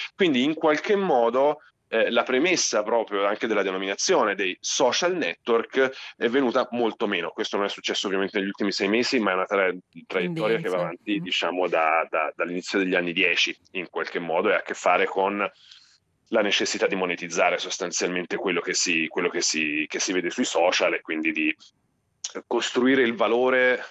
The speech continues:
Speaker 1: delle, del, dei social, eh, non solo in borsa, quindi dicendo che, ok, sono una cosa grande per cui investiteci sopra, ma vendendo pubblicità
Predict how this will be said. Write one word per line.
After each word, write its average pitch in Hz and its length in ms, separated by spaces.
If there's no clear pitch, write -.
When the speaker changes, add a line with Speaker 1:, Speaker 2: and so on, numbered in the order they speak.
Speaker 1:
delle, 95 640
del, 90 180
dei 92 160
social, 113 580
eh, 87 800
non 110 260
solo 107 240
in 107 100
borsa, 110 540
quindi 92 340
dicendo 87 480
che, - 260
ok, 101 300
sono 104 200
una 101 80
cosa 101 260
grande 98 380
per 90 140
cui 101 160
investiteci 95 580
sopra, 92 380
ma 98 160
vendendo 87 360
pubblicità 80 440